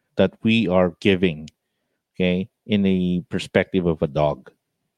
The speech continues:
okay? So imagine you or your dog looking at you right now, and then sinasabi niya tong number one statement natin, which is, "Give me time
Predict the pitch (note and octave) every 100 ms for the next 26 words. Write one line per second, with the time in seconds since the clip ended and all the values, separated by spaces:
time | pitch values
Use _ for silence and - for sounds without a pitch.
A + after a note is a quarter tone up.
0 | _ - F2+ G2+ - G2 - A2 A#2 B2+
1 | B2 A#2+ B2 _ _ _ _ G#2+ G#2 A#2+
2 | B2+ A#2+ A2+ - _ _ _ _ _ _
3 | _ F#2+ F#2+ G2 A#2+ A2+ G2 F#2 F2 F2+
4 | G2+ A#2 - D3 A#2 - G#2+ F#2 D#2+ F2
5 | D#2 D2 D#2 _ _ _ - G#2+ G2+ G2
6 | F#2+ A#2 G#2+ - G2 G2 G2+ F#2 F#2+ F2+
7 | F2 F2 F2 F2 F#2 F2+ F2 E2 E2+ E2+
8 | E2+ - - F2 - F2 D#2+ D#2 C#2 D2
9 | D2+ E2 D#2+ D#2 D#2+ D2+ - _ _ _
10 | _ _ A2+ G#2 G#2+ G#2+ G2